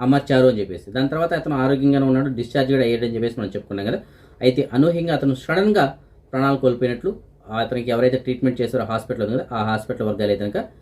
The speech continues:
తెలియజేస్తాయి. వాళ్ళు చెప్తుంది ఏంటంటే,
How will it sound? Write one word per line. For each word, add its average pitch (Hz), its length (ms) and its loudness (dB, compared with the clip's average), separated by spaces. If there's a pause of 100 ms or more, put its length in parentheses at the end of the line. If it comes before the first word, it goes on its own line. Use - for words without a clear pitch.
(220)
తెలియజేస్తాయి. 92 500 -2 (680)
వాళ్ళు 151 260 4
చెప్తుంది 180 200 0
ఏంటంటే, 185 340 2